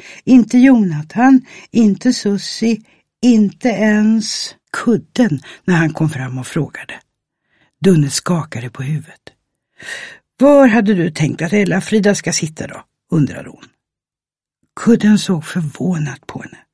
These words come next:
"Jag menar när hon kommer tillbaka", sa Dunne. "Lilla Dunne", suckade fröken som hade hört samtalet. "Ella-Frida kommer inte tillbaka."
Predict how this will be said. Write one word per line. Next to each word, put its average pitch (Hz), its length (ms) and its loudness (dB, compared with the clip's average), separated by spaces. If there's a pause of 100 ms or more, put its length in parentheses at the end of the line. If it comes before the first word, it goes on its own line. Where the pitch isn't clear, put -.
(720)
"Jag 214 200 4
menar 214 400 4
när 214 80 4
hon 196 140 2
kommer 208 280 0
tillbaka", 254 840 -2 (160)
sa - 180 -6
Dunne. 135 440 -6 (1300)
"Lilla 185 840 2
Dunne", 160 600 -6
suckade 160 640 -4
fröken 156 640 -8 (220)
som 190 220 2
hade 185 260 2
hört 156 280 -2
samtalet. 139 880 -6 (720)
"Ella-Frida 226 600 2
kommer 233 460 2
inte 233 360 0
tillbaka." 165 640 -10